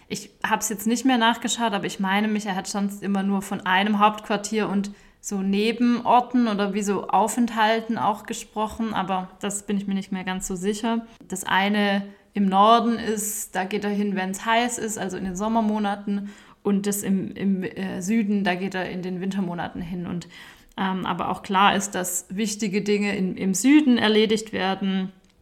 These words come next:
Ähm, und da gibt's ja auch so ein kleines Zitat, „Dort kann er sich wie ein kleiner König benehmen.“ Also da ist wohl am wenigsten Ko-, Probleme mit der Polizei und da ist er am ungestörtesten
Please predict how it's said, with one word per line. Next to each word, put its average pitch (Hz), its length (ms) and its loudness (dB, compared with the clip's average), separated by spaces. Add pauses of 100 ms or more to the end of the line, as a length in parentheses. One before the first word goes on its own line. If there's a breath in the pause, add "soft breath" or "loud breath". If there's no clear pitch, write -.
(300)
Ähm, 196 380 -2
und 185 120 -2
da 185 100 -4
gibt's 175 240 -8
ja 165 140 -6
auch - 60 -16
so - 100 -8
ein 185 80 -6
kleines 190 400 -4 (480)
Zitat, 202 640 2 (420 loud breath)
„Dort 220 240 -2
kann 220 180 2
er 214 100 0
sich 214 240 -2
wie 208 100 0
ein 208 140 2
kleiner 196 340 -2
König 202 500 2
benehmen.“ 185 540 -6
Also 180 400 -8 (360 loud breath)
da 180 140 -2
ist - 240 -6
wohl 190 180 -4
am 190 200 -2
wenigsten 202 560 -4
Ko-, 214 220 -10
Probleme 202 520 -2
mit 190 140 -4
der 185 80 -2
Polizei 185 920 0
und 180 180 -6
da 165 120 0
ist 190 160 -6
er 196 100 -2
am 196 120 -4
ungestörtesten 190 1200 -4